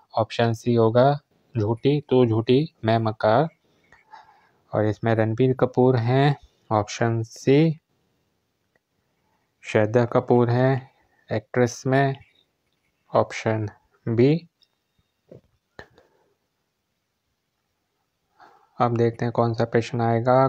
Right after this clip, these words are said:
कॉमेडियन, बॉलीवुड मूवी में कॉमेडियन हैं जो कि आ रहे हैं, इनका नाम है अनुभव सिंह बस्सी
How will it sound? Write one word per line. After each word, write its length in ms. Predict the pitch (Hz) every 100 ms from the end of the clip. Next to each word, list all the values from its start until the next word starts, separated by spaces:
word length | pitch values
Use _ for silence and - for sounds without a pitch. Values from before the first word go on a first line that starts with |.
| 131
कॉमेडियन, 920 | 120 120 120 120 123 123 123 123 123 _ _ _ _ _ _ _ _ _ _ _ _ _ - - _ _ _ _ _ _
बॉलीवुड 560 | 170 123 123 123 127 123
मूवी 340 | 127 127 131
में 220 | 127 131 131
कॉमेडियन 580 | 123 120 120 127 127
हैं 140 | 123 131
जो 160 | 120
कि 180 | 117 131
आ 140 | 120 117
रहे 140 | 120
हैं, 80 | 131
इनका 220 | 127 127
नाम 280 | 120 117 123
है 100 | 147
अनुभव 420 | 139 123 117 127 -
सिंह 320 | - 143 131
बस्सी 440 | 113 - - 113